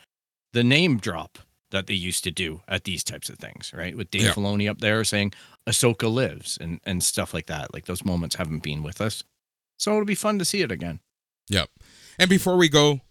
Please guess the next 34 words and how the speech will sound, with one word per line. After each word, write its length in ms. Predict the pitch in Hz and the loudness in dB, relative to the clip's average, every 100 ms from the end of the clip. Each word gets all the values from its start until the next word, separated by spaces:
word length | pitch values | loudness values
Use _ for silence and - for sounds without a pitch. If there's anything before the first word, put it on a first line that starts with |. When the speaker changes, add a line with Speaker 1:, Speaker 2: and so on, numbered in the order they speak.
| _ _ - | _ _ -2
Speaker 2:
I 40 | 127 | 0
wanna 140 | 131 | 0
talk 140 | 113 117 | 0 2
about 140 | 117 | 2
streaming 460 | - - 104 101 98 | 2 0 2 2 2
numbers, 360 | 95 92 92 107 | 0 0 -2 -2
and 80 | |
I 40 | 95 | -4
probably 300 | - 156 113 | 0 2 2
should 140 | 117 | 0
have 240 | 107 98 - - - | -4 -8 -16 -20 -8
added 300 | 110 101 98 | 0 0 0
this 160 | 95 - | -4 -4
earlier, 520 | 170 160 151 143 127 - _ - | 0 0 2 2 2 -2 _ 2
but 160 | 127 - | 2 0
it 120 | 107 | 0
is 140 | 104 92 | 2 2
what 140 | 92 | 2
it 100 | 151 | 4
is. 220 | 175 165 - - - - | 4 2 -2 -10 -16 -8
Um, 340 | - 92 92 98 | 2 4 4 2
and 160 | 95 95 | 0 4
that 200 | 98 - | 4 4
is 260 | 92 90 | 2 2
Disney 300 | 92 123 107 | 4 4 4
Plus 440 | 92 - 98 80 - | 0 0 2 2 2
now 180 | 80 78 | 0 -2
has 340 | 78 78 78 - | -2 0 -2 -4
a 60 | |
hundred 480 | 78 - 139 151 147 | -6 0 2 2 2
and 220 | 78 101 - | 0 -2 -2
three 320 | - 120 117 | 0 2 4
million 360 | 98 87 87 | 2 2 2
subscribers. 760 | - - - 143 143 139 139 | 2 2 4 6 6 6 2